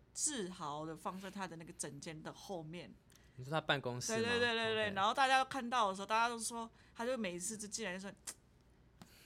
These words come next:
Speaker 1: ：“这张啊，真的很厉害。”这样，但我，因为他们有搬家，所以我都没有，我都没有记录到那些东西。但是有机会再去，因为我年底会办一个展览。
Speaker 2: 嗯。
Speaker 1: 对，然后，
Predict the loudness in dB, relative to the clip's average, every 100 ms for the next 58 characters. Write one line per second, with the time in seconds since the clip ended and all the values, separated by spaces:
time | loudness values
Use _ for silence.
0 | -20 -16 -12 -10 -10 -10 -12 -16 _ -20
1 | -18 -16 -14 -12 -12 -12 -14 -12 -12 -12
2 | -10 -10 -8 -12 -12 -16 -10 0 0 0
3 | -6 -20 -20 -2 0 0 0 -2 -2 -2
4 | -2 -2 -4 -4 -8 -6 -6 -4 -4 -4
5 | -10 -12 -14 -6 -4 -4 -6 -8 -6 -8
6 | -8 -8 -12 -12 -12 -6 -6 -8 -10 -8
7 | -4 -4 -4 -6 0 2 4 2 0 0
8 | 0 0 -4 -6 -6 -6 -6 -8 -14 -12
9 | -10 -8 -8 -8 -6 -4 -6 -8 -12 -8
10 | -4 -2 -4 -6 -12 -10 -8 -8 -10 -14
11 | -12 -8 -6 -6 -10 -12 -6 -4 -4